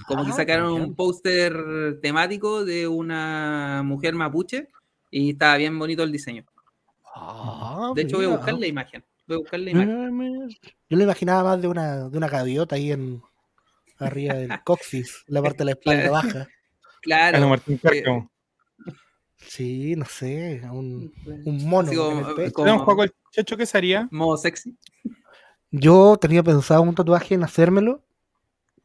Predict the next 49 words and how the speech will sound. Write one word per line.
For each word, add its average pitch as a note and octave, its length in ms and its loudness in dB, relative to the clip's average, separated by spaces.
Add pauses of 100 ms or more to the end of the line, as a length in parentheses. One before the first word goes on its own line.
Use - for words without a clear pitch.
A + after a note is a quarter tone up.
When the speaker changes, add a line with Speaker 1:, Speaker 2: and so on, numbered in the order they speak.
(800)
Speaker 2:
Era D3+ 220 -2
súper D#3+ 280 -2
surreal. D#3 600 0 (240)
Tengo D#3 200 0
la D#3 80 4
imagen, E3 380 2
sí, E3+ 260 -2 (240)
para D3 160 -10
que C#3 120 -6
me C#3+ 120 -6
crean. C3+ 340 -6 (1400)
Era C#3+ 340 0
Speaker 1:
Sí. D3 120 0
Speaker 2:
un, D3 80 -6
pero F3 160 2
es - 60 -12
que F3+ 80 2
iba G3 60 6
a - 40 -2
sonar G#3+ 220 2
tan A3+ 220 6
feo, G#3+ 140 -2
que F#3+ 60 -6
estamos C4 220 2
hablando C4 260 2
en G#3 80 0
serio, F#3+ 320 4
este D#3+ 80 0
es - 80 -2
un F3 60 -4
tatuaje F3+ 320 0
que F#3+ 120 4
en E3+ 120 2
serio G3+ 400 2
y F3+ 100 -2
me F3 100 0
representaba. D3 840 -4 (260)
Speaker 3:
Estamos D#3+ 300 0
claros F#3+ 240 2
que F#3+ 100 0
no F3 140 0
te F#3 100 0
van F#3 140 4
a F3+ 40 0
tomar F#3+ 200 2
en G#3 80 -2
serio, D3 240 -2
pero C#3+ 160 -2
dale. A#2+ 240 -4